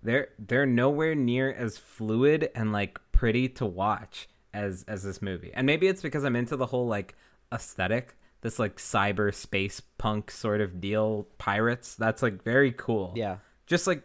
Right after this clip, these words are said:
Speaker 1: little shit, like how the windows had all screens and you could just change it from being rainy to being a bright meadow.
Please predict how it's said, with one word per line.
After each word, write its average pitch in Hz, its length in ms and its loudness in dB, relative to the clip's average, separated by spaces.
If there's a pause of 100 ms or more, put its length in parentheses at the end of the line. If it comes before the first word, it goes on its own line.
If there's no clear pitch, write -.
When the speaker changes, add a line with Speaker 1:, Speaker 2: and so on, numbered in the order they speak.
(100)
Speaker 1:
little 156 220 4
shit, - 380 0
like 107 120 -2
how 123 120 2
the 117 100 2
windows 127 420 6
had 123 160 2
all 120 180 4
screens 117 500 0
and 101 100 -6
you 101 60 -6
could 104 160 -4
just 101 160 -8
change 110 340 2
it 113 100 -4
from 110 140 -4
being 107 220 -2
rainy 104 400 -2
to 107 120 -8
being 101 340 -4 (280)
a - 20 -14
bright 104 360 -2
meadow. 95 340 -6